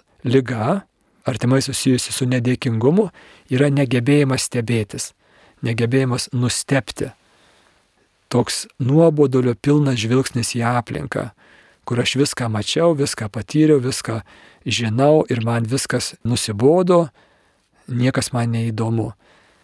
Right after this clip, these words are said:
Tai čia būtų tikrai didelė sielos liga, kuri plačiai paplitusi, tas, tas bodėjimasis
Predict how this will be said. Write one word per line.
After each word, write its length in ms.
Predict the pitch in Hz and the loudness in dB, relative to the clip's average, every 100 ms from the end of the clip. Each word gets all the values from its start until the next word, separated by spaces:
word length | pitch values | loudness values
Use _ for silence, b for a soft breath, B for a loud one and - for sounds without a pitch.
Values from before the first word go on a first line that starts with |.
| b | b
Tai 140 | - 110 | -6 -6
čia 140 | - 113 | -6 -4
būtų 320 | 127 123 117 | -2 -2 -4
tikrai 380 | 110 - 127 139 | -6 -4 -2 0
didelė 580 | 123 131 120 110 110 98 _ _ _ _ - | 0 0 0 0 -2 -6 _ _ _ _ -10
sielos 540 | - 127 120 113 - - | -4 0 2 2 -2 -4
liga, 520 | 123 123 113 113 180 - _ _ _ _ _ _ - | 0 0 2 2 0 -4 _ _ _ _ _ _ -6
kuri 220 | 117 117 - _ | -4 -4 -8 _
plačiai 340 | - 107 - 110 | -6 -4 -4 -4
paplitusi, 560 | 107 - - 180 139 | -2 -2 0 -4 -4
tas, 280 | - 113 - | -6 -6 -6
tas 240 | - 123 110 | -10 -8 -4
bodėjimasis 1120 | 110 113 104 143 156 139 117 107 - 120 - | -2 0 2 4 4 4 0 -2 -4 -6 -8